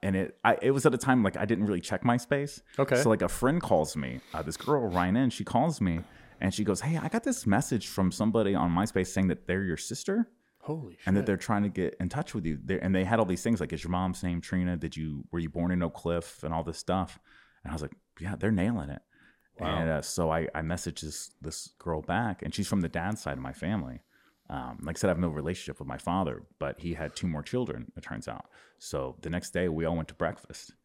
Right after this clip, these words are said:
Speaker 2: The three of you?
Speaker 1: Yeah.
Speaker 2: Uh, boy or girl, the other one?
Speaker 1: Uh, they were boy and a girl.
Speaker 2: So they were siblings?
Speaker 1: Mm-hmm.
Speaker 2: Uh, same mom, same dad?
Speaker 1: Uh, different moms.
Speaker 2: Different moms?
Speaker 1: Yeah.
Speaker 2: So all three of you have different, uh, uh, have the same dad, different moms?
Speaker 1: Yeah.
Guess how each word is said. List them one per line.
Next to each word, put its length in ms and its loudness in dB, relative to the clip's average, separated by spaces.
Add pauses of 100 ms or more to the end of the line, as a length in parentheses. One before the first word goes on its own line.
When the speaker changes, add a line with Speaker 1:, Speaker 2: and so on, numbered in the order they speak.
(300)
Speaker 2:
The 80 -4
three 200 6
of 80 0
you? 160 -4 (120)
Speaker 1:
Yeah. 280 4
Speaker 2:
Uh, 180 6
boy 280 8
or 100 6
girl, 200 6
the 120 0
other 140 0
one? 100 -6 (180)
Speaker 1:
Uh, 220 4
they 220 0
were 60 2
boy 240 0
and 180 -4
a 40 -4
girl. 260 -8 (100)
Speaker 2:
So 260 0 (260)
they 200 10
were 120 6
siblings? 640 -2
Speaker 1:
Mm-hmm. 240 6 (340)
Speaker 2:
Uh, 300 0
same 260 4
mom, 520 4
same 320 -2
dad? 320 -2
Speaker 1:
Uh, 100 2
different 320 -2
moms. 360 -10 (280)
Speaker 2:
Different 340 6
moms? 200 -6
Speaker 1:
Yeah. 180 2
Speaker 2:
So 160 4
all 100 10
three 160 6
of 80 4
you 80 8
have 120 6
different, 340 2 (160)
uh, 220 0 (120)
uh, 120 4
have 240 4
the 40 -4
same 640 0
dad, 440 2
different 280 -2
moms? 400 -4
Speaker 1:
Yeah. 240 2